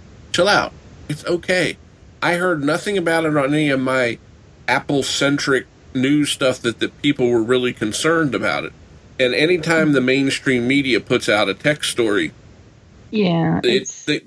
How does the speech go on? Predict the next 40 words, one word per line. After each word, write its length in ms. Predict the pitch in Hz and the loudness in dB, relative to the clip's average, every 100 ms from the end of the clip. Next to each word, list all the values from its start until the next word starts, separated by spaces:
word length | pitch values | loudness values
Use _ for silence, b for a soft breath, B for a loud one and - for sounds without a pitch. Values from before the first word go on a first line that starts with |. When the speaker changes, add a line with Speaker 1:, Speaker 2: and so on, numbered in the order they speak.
| 131 | -4
Speaker 1:
they're 220 | 175 180 | -2 0
always 400 | 170 165 151 143 | 0 0 0 -2
either 180 | 143 123 | 0 0
way 260 | 120 131 | 0 0
behind 680 | 160 139 135 127 117 117 117 - - - - | 0 -2 0 0 0 0 -4 -12 -20 -16 -4
or 160 | 127 | -2
they're 140 | 123 123 | 0 -2
taking 600 | 143 139 135 123 120 117 | -2 -4 -2 -2 -2 -4
some 340 | - 147 143 | -2 0 0
little 280 | 135 147 143 | 0 0 0
nugget 460 | 123 135 127 110 - - - - 123 | 0 -2 0 -2 -4 -14 -20 -6 -2
and 180 | 117 | -2
just 320 | 110 117 107 123 151 | 0 -2 -2 -8 -2
blowing 460 | 123 123 127 123 113 | 0 2 2 2 0
it 320 | 92 113 120 | -4 -6 -6
Speaker 2:
That's 180 | - 143 | -2 0
Speaker 1:
way 240 | 139 233 | 0 0
Speaker 2:
what 20 | |
I 80 | 202 | -2
Speaker 1:
out 60 | 240 | -2
of 60 | |
Speaker 2:
hate 80 | 240 226 | -4 -4
about 120 | 208 208 | -2 -4
Speaker 1:
proportion. 80 | - | -6
Speaker 2:
it. 80 | - - | -8 -6
They're, 280 | 214 202 196 | -4 -4 -6
they 160 | 214 | -6
blow 280 | 196 220 247 | -4 -2 -2
it 180 | 294 254 | -2 -4
way 80 | 262 | -6
out 160 | 247 | -6
of 80 | 247 | -8
proportion 600 | 247 - 208 - 190 180 | -14 -10 -10 -8 -8 -8
because 680 | 165 190 - 196 190 180 180 - | -10 -12 -8 -4 -2 -4 -8 -10
it's 260 | - 196 - | -4 -4 -6
for 240 | - 202 180 | -4 -2 0
ratings. 600 | 180 190 180 156 151 151 | 2 2 2 2 0 -2
It's 200 | - - | -4 -4
for 180 | - 170 | -2 -4
clickbait. 580 | - 208 202 - - | 0 -2 -2 -2 -4